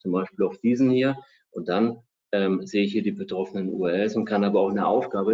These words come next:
in der Performance Suite anlegen, die den Entwicklern zuordnen, und die können dann auch die Aufgabe kommentieren. Das heißt, ich habe die Abstimmung im Tool und nicht per E-Mail oder wieder per separates Taskmanagement-Tool wie Tira oder sowas.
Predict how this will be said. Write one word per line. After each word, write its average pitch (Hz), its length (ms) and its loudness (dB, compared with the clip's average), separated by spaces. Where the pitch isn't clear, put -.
in 131 220 2
der 127 80 2
Performance 127 540 -4
Suite 139 180 -4
anlegen, 135 480 -2
die 110 100 2
den 113 140 4
Entwicklern 110 500 -2
zuordnen, 135 800 -4
und 98 180 -8
die 110 120 -4
können 117 540 0
dann 101 120 -2
auch 104 320 -2
die 98 100 -4
Aufgabe 101 440 -4
kommentieren. 101 600 -2
Das 104 180 -4
heißt, 117 180 -4
ich 113 140 -6
habe 123 180 -6
die 117 80 -2
Abstimmung 113 640 0
im 110 240 0
Tool 127 340 -2
und 104 240 -4
nicht 117 220 -4
per 104 120 -8
E-Mail 135 440 2
oder 104 240 0
wieder 110 180 -2
per 107 200 -6
separates 104 720 -6
Taskmanagement-Tool 135 1300 -2
wie 98 100 -4
Tira 139 340 0
oder 131 360 2
sowas. 123 360 -2